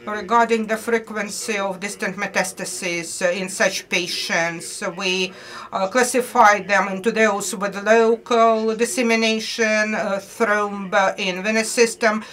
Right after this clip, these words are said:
metastases in the regional lymph nodes, uh, those who had operation, then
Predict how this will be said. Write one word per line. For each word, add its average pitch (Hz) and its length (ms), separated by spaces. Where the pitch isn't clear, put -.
metastases 214 920
in 196 80
the 196 100
regional 190 1000
lymph 190 300
nodes, 175 760
uh, 190 140
those 202 360
who 202 140
had 175 380
operation, 226 920
then 208 300